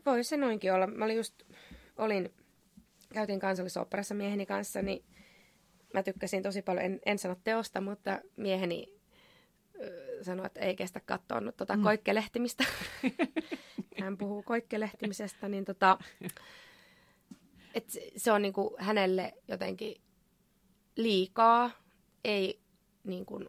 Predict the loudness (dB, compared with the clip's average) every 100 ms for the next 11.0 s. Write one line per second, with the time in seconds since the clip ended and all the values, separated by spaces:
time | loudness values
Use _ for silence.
0 | _ _ _ _ _ _ _ 0 0 4
1 | 4 4 0 -2 0 -2 -2 -4 -2 -2
2 | 0 -2 -2 -4 -2 -4 -4 -6 -4 -6
3 | -8 -10 -10 -8 -10 -10 -12 -12 -12 -14
4 | -18 _ _ _ _ _ _ _ _ 4
5 | 6 6 4 -2 -10 -4 -2 -4 -6 -4
6 | -4 -4 -6 -6 -6 -6 -6 -4 -2 -4
7 | -8 0 0 0 -4 -4 -6 -2 -2 0
8 | -2 -6 -20 -20 -20 -20 -20 -20 -20 -20
9 | _ _ _ _ -12 -10 -12 -8 -4 -2
10 | -4 -8 -10 -8 -6 -6 -6 -8 -8 -8